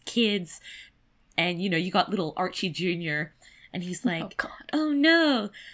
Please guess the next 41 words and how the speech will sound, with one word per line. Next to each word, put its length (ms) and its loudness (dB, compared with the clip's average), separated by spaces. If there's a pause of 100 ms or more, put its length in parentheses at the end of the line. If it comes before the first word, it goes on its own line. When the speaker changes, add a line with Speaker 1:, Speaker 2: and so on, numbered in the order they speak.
(120)
Speaker 1:
so-and-so 680 4
Blossom 600 4
just 260 4
fell 180 4
in 160 0
Sweetwater 640 2
River. 580 2 (120)
What 160 2
are 100 2
we 140 2
gonna 200 4
do?" 500 2
And 200 -2
then 100 -2
it's 160 -6
like, 160 4
Speaker 2:
Oh. 60 2
Speaker 1:
everyone's 320 -4
like, 220 -2 (220)
"Oh, 280 6
that 200 6
Archie 340 4
Junior, 480 -2
though." 400 2
Speaker 2:
What 180 6
an 140 12
idiot. 420 6 (240)
Speaker 1:
<laughs> 160 -8
Speaker 2:
<laughs> 200 -4
Well, 440 10 (240)
Speaker 1:
Just 60 8
Speaker 2:
speaking 220 8
Speaker 1:
like 120 12
Speaker 2:
of 120 10
Speaker 1:
his 40 4
Speaker 2:
Archie, 320 10
Speaker 1:
dad. 280 0 (600)
Speaker 2:
speaking 380 6
of 80 6
Archie 240 4
Junior, 540 -2